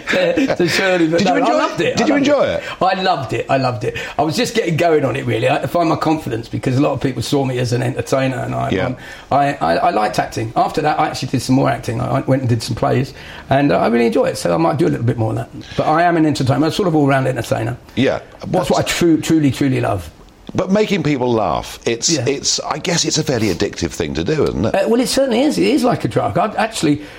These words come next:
Speaker 1: um, I, I missed it so much in covid 'cause we, uh, we got locked down.
Speaker 2: Yeah,
Speaker 1: We couldn't
Speaker 2: we're gonna come
Speaker 1: come
Speaker 2: to
Speaker 1: do
Speaker 2: that.
Speaker 1: anything.
Speaker 2: Yeah.
Speaker 1: So it was really tough for entertainers. And so, yeah, it was really, I missed, I missed the performing of it. I love performing. I, I do it nearly every night.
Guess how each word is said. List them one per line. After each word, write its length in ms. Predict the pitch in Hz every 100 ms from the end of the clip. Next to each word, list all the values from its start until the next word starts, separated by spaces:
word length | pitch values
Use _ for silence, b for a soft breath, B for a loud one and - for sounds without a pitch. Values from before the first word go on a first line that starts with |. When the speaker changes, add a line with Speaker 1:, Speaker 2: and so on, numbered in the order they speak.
| B B
Speaker 1:
um, 360 | 139 135 143 - 160
I, 140 | 170 175
I 60 |
missed 320 | 180 220 - -
it 100 | -
so 120 | 160
much 240 | 151 -
in 100 | 127
covid 320 | 120 160 123 -
'cause 160 | 120
we, 100 | -
uh, 140 | 135 147
we 100 | 139
got 260 | 127 143 -
locked 180 | 139 -
down. 180 | 147 147
Speaker 2:
Yeah, 60 |
Speaker 1:
We 60 | 156
couldn't 80 | 139
Speaker 2:
we're 40 | 151
gonna 80 | 147
come 140 | 127
Speaker 1:
come 60 | 120
Speaker 2:
to 40 |
Speaker 1:
do 40 | 131
Speaker 2:
that. 60 | 147
Speaker 1:
anything. 260 | 170 123
Speaker 2:
Yeah. 160 | - 139
Speaker 1:
So 160 | 127 - B B
it 80 | 135
was 140 | 131
really 300 | 160 180 170
tough 240 | - 180 -
for 100 | 139
entertainers. 640 | 117 110 - 113 107 - B B B B
And 260 | 135 139 131
so, 360 | 143 143 143 139
yeah, 340 | 180 254 220 -
it 100 | 175
was 220 | 156 131
really, 260 | 202 170 165
I 80 | 175
missed, 460 | 226 - - -
I 60 | -
missed 240 | 190 -
the 60 | 208
performing 440 | 190 175 269 208
of 80 | 127
it. 80 | -
I 60 | 160
love 340 | 196 247 262
performing. 500 | - - 285 170 165 -
I, 180 | 202 220
I 20 |
do 140 | 226
it 100 | 208
nearly 220 | 180 180 175
every 140 | 185
night. 260 | 247 147